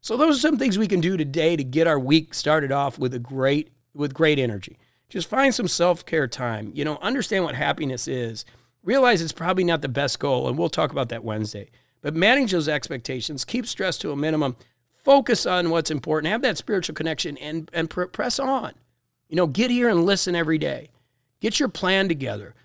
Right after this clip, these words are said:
Start executing on it. You know, John and Karen are bringing some great things on our belt system. Get involved in the belt system. Step into the community once in a while. Jurgen does daily spiritual. We got great people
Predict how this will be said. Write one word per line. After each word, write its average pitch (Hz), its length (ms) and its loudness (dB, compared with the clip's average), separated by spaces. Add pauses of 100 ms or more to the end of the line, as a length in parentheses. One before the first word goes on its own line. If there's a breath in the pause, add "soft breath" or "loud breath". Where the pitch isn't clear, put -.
Start 262 300 -2
executing 156 640 -2
on 104 180 -6
it. - 100 -20 (280)
You 143 120 -2
know, 170 60 2
John 190 260 2
and 190 100 -2
Karen 202 240 0
are 175 60 2
bringing 170 260 2
some 147 180 -4
great 185 320 -2
things 190 240 -2
on 170 120 0
our 156 80 0
belt 151 340 0
system. - 380 -8 (260 soft breath)
Get 202 140 2
involved 196 400 2
in 165 80 2
the 143 80 2
belt 147 280 0
system. - 400 -10 (220 soft breath)
Step 226 320 0
into 220 120 4
the 180 60 2
community 170 440 2
once 127 280 -4
in 127 60 -6
a - 20 -6
while. 110 200 -8
Jurgen 180 300 2
does 151 180 0
daily 180 320 -2
spiritual. 143 460 -2
We 156 80 -4
got 180 200 -4
great 185 380 -6
people 156 400 -6